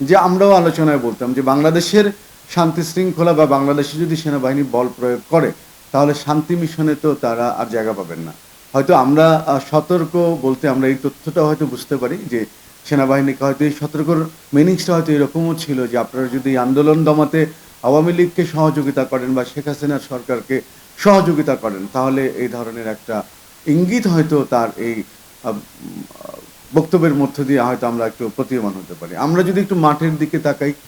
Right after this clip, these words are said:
আহ, এই আন্দোলন, আহ, দমাতে যখন, আহ, সেনাবাহিনীকে মাঠে নামানো হলো, ডিপ্লয় করা হলো, এরপর থেকে সেনাবাহিনী,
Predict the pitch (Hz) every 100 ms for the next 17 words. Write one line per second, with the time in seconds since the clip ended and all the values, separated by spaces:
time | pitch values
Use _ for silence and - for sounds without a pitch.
0 | - - - 143 143 170 170 151 151 160
1 | 165 165 165 143 131 127 131 123 123 120
2 | 113 123 127 120 - - - 131 120 117
3 | - 156 147 143 139 143 147 139 127 -
4 | 131 123 120 117 120 123 127 110 123 113
5 | 113 107 123 117 - - - 175 170 185
6 | 180 180 180 - 180 175 170 165 185